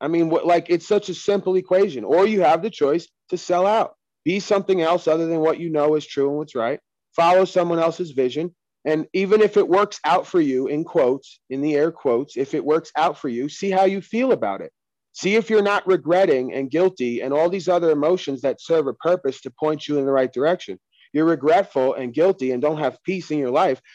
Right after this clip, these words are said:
because the sacrifice and suffering was the path, right?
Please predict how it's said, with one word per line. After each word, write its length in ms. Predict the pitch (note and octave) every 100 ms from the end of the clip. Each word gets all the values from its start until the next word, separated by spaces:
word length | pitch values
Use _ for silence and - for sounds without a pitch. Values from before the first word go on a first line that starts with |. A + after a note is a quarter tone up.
| _
because 420 | - D3+ E3+ D3+ B2
the 100 | D3
sacrifice 720 | - F3 F#3+ F3+ F3+ E3 D3
and 160 | D3 C3+
suffering 540 | E3+ F#3 - D3 B2+
was 300 | C3+ F#3 A3
the 120 | A#3+
path, 300 | A3 A2+ F#2 - _ _ _ _
right? 280 | - C3 D#3+